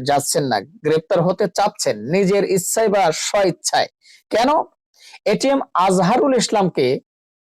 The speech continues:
মুক্তি দেওয়া হয়নি। অনেক জাতীয় নেতা মুক্তি পেলেও এখনো তিনি মুক্তি পাননি। তার কথা যে, "আমি নিজে গ্রেপ্তার হব", কেন তাকে মুক্তি দিচ্ছেন না? অন্তর্বর্তী সরকার অনেক সময় দেওয়া হয়েছে তাকে।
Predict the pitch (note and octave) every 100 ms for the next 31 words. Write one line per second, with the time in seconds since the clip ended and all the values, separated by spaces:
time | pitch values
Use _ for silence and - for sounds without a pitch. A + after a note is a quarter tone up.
0 | _ - D3 F#3+ A3+ - - G#3+ F3 D#3+
1 | C#3 C3+ G#2 F#2 - E3 B3 A3+ G3+ G3+
2 | G3 F#3 F3 E3 E3+ - E3+ F3+ F3 D#3+
3 | D#3 D#3+ G#3 G3+ E3+ C#3+ C3 - B2+ B2+
4 | A#2 B2+ - _ - E3 F3 F3 G3 F#3
5 | E3 D3 C#3 D#3+ E3+ C#3 C3+ - A#2 A#2
6 | A2 - F#3 G3 E3+ D3 - - A2 G#2+
7 | - D3+ E3+ G3 - - - - G#3+ G3
8 | G3 E3+ D3 C#3+ B2 A2+ G#2+ G#3+ B3+ C#4
9 | C4+ - G#3+ F3 C#3+ C#3 B2+ B2+ G#2+ G#2+
10 | G2+ -